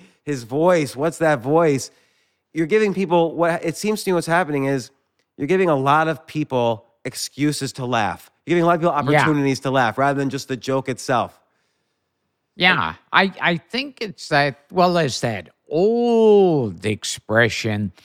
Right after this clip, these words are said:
Speaker 2: I, I forget who said it. I mean, I think it gets accredited to just about everybody. And that's that, uh, the difference between a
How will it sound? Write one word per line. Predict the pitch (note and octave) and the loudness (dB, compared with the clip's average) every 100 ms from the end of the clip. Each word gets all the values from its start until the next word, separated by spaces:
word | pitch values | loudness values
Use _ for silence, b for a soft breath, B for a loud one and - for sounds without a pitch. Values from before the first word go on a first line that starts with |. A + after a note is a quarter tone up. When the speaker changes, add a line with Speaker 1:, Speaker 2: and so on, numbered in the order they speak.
| b b b b _ _ | b b b b _ _
Speaker 2:
I, | - C#3 C3+ B2+ | 2 2 2 -2
I | |
forget | A2 A#2 A2 B2+ C3 - | -4 -4 -2 2 0 0
who | F2+ A2+ A#2 A2 | -6 -2 -2 -2
said | G2+ - - - B2 A#2+ | -4 -6 -6 -6 -4 -2
it. | A2+ G2+ - - | -2 -4 -8 -8
I | A#2+ D3+ | -2 0
mean, | G3+ A3+ | 2 2
I | F#3+ | 0
think | - G#3+ | 0 -2
it | E3 - | -2 -4
gets | - C3+ - | -4 -2 -2
accredited | B2+ - A2 B2+ B2 G#2+ G#2+ - | -6 -4 -4 -2 -2 -2 -4 -2
to | A#2 F#2+ | -4 -4
just | A2 B2 - | -4 -4 -6
about | G2 F#2 | -8 -6
everybody. | F#2 G2 A#2 A2+ F#2 F#2+ G2 - b b b b b b b | -8 -8 -6 -6 -4 -6 -8 -10 b b b b b b b
And | F#3 D#3 D#3 | 2 4 4
that's | D3+ C#3+ - - | 2 0 -6 0
that, | D3 C#3 A#2+ _ - - _ _ _ _ _ _ - | 2 2 0 _ -20 -20 _ _ _ _ _ _ 0
uh, | C#3+ C3 | 2 2
the | A#2+ C3+ | 0 -2
difference | D#3 F3+ - G3 C#3 | 0 -2 0 -4 -4
between | - D3 - D#3 D3 B2 | -6 -6 -4 -2 0 0
a | G#2 | -2